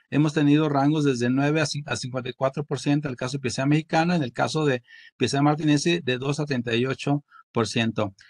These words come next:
Esos porcentajes o todos los más bajos han correspondido generalmente a poblaciones, en este caso para Picea martinensis, la encantada, que en su momento... El maestro Maya ya ha, ha comentado, eh, la baja producción de semillas y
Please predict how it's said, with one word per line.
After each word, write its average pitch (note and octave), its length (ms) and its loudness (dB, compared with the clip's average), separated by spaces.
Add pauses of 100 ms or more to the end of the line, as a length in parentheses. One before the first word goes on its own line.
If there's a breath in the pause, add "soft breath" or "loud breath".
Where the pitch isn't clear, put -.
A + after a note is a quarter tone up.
(400 loud breath)
Esos D3+ 280 2
porcentajes F#3 640 4
o D3+ 80 4
todos E3+ 260 4
los E3+ 140 2
más F3+ 180 4
bajos E3+ 300 0
han D#3+ 120 0
correspondido E3+ 640 0
generalmente E3 800 0 (100)
a C#3+ 160 0
poblaciones, F3 960 0
en C#3 220 2
este D3+ 200 -2
caso E3 440 2
para A#2+ 260 2
Picea C3+ 300 -2
martinensis, D#3+ 720 0 (260 soft breath)
la C3+ 120 2
encantada, F3 640 2
que C#3 360 2 (160)
en C3+ 260 2
su C#3 220 -2
momento... F3+ 640 2 (380)
El C#3 260 4
maestro D#3 500 4
Maya E3+ 460 4
ya D#3+ 320 4 (120)
ha, C#3+ 140 0 (140)
ha D3 140 4
comentado, E3+ 680 0 (120)
eh, C#3 140 4
la C3+ 120 2
baja D3+ 240 0
producción D#3 480 0
de D#3 80 2
semillas E3 580 -2
y C3 140 -4